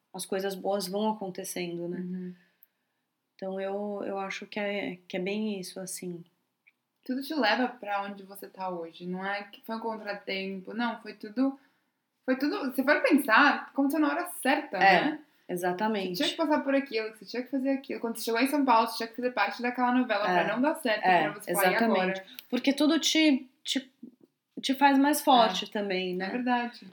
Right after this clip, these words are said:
Speaker 1: Então, e mesmo quando a empresa, né, quando eu decidi encerrar a Adoro Brownie,
Speaker 2: Uhum.
Speaker 1: a minha mãe ficou morrendo de dó. Eu falei, eu lembro que eu respirei, ela falou assim, "Tess, eu gostaria que você continuasse, mas a decisão é sua." Eu respirei bem fundo, eu falei, "Mãe, eu vou começar de novo."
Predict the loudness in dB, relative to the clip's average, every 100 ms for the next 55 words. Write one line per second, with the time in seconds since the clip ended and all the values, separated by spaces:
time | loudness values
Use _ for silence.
0 | -14 -10 -4 0 0 2 0 0 -2 -2
1 | 0 2 6 6 6 4 0 -2 2 2
2 | 2 0 0 2 2 0 -6 -4 -2 -2
3 | -6 -16 _ _ _ 0 2 0 0 2
4 | 2 0 0 0 0 -2 -2 -2 -2 0
5 | -2 0 0 0 0 -2 -4 -8 _ _
6 | -20 -8 -2 -2 -2 -4 -2 0 0 0
7 | -2 -2 -2 -6 -4 -6 -6 -4 -2 0
8 | 0 -2 -4 -4 -2 0 0 0 -2 -4
9 | -6 -4 -6 -10 -4 -2 0 -2 -4 -6
10 | -8 -6 -4 -4 -4 -6 -6 -6 -6 -4
11 | -4 -4 -6 -8 -6 -8 -8 -8 -6 -6
12 | -6 -6 -6 -6 -6 -4 -2 -4 -6 -8
13 | -8 -10 -6 -4 -4 -8 _ _ _ _
14 | _ _ _ _ _ _ _ _ _ _
15 | -6 -4 -4 -4 -4 -6 -6 -6 -8